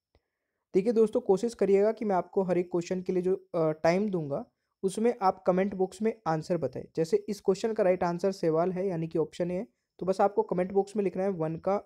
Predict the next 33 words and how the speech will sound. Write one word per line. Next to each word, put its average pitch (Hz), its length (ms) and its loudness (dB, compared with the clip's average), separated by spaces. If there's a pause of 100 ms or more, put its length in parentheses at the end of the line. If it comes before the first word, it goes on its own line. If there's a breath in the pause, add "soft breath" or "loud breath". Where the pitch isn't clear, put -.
(120)
ऑप्शन 156 400 -8
ए 180 120 -8 (420)
राइट 127 260 0
है, - 160 -18 (600)
ठीक 196 160 0
है। 240 140 -4 (460 soft breath)
ऐसा 175 260 6
आप 226 160 2
करोगे 220 320 6
तो 240 80 0
ज़्यादा 180 260 4
अच्छी 208 200 -2
प्रैक्टिस 208 420 -2
होगी 208 260 0 (420)
और 196 120 6
याद 170 280 6
भी 175 120 0
रहेगा। 147 320 -2 (960)
दूसरा 190 280 4
क्वेश्चन 233 380 2
है, 240 140 2
निम्न 208 380 0
गैसों 185 340 2
में 214 140 2
से 220 280 4 (560)
किसके 262 420 0
रिसाव 196 400 4
के 190 160 0
कारण 170 460 2
भोपाल 190 440 4
गैस 180 320 0
त्रासदी 156 420 2
हुई? 156 280 -8